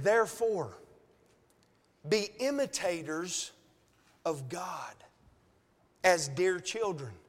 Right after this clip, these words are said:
and walk in love, as Christ also has loved us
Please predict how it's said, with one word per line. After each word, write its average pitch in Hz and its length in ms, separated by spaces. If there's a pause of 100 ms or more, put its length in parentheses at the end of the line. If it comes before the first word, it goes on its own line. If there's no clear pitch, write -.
(880)
and 190 220
walk 220 340
in 185 220
love, 190 520 (720)
as 185 260
Christ 190 680 (440)
also 196 540
has 175 260
loved 175 380
us 180 520